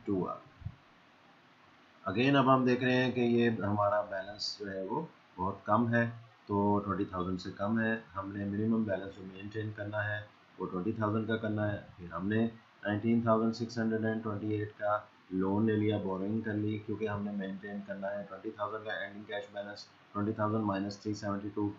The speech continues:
comes out to be नाइनटीन थाउजेंड सिक्स हंड्रेड एंड ट्वेंटी एट। तो हमारा, अ, लोन लेने की वजह से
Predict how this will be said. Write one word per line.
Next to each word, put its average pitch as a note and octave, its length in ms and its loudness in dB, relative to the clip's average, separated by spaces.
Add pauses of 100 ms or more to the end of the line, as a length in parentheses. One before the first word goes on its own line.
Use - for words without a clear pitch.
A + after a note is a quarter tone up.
comes G2+ 180 -4
out F#2+ 200 -4
to F#2+ 80 -10
be G2 160 -8
नाइनटीन F#2+ 440 -12
थाउजेंड F#2 240 -8
सिक्स - 260 -16
हंड्रेड F2 200 -12
एंड F2 120 -14
ट्वेंटी G2 340 -2
एट। A2 240 0 (360)
तो G#2 80 -2
हमारा, G2 280 4 (640)
अ, G2 200 2
लोन G#2 360 4
लेने G2 200 4
की F#2+ 100 0
वजह F#2 200 0
से G#2+ 320 -4